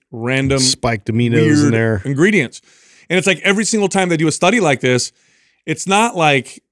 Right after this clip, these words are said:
Speaker 1: first of all, ten percent would be terrible. Imagine any other market where ten percent of the products you're gonna get are lying to you. It's like, it's always like fifty percent or more. So it's like, it's rampant.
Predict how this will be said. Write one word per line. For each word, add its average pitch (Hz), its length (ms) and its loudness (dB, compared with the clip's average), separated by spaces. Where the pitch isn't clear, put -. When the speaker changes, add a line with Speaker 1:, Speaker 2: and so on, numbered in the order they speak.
Speaker 1:
first 240 180 2
of 202 60 4
all, 156 60 0
ten 233 280 0
percent 156 360 0
would 131 120 -2
be 117 100 -4
terrible. 127 400 -2
Imagine 165 400 0
any 156 180 0
other 143 120 2
market 131 480 0
where 123 240 0
ten 143 280 -2
percent 139 300 -2
of 123 40 -2
the 117 60 -4
products 131 400 -2
you're 120 100 -8
gonna 120 140 0
get 113 340 2
are 113 100 -2
lying 143 380 0
to 123 60 0
you. 110 340 0
It's 156 160 -4
like, 180 320 0
it's - 160 -8
always 202 340 2
like 120 300 -4
fifty 165 420 0
percent 156 720 -2
or 131 220 0
more. 123 500 -4
So 160 180 0
it's - 120 -2
like, 160 240 0
it's - 180 -4
rampant. 135 760 0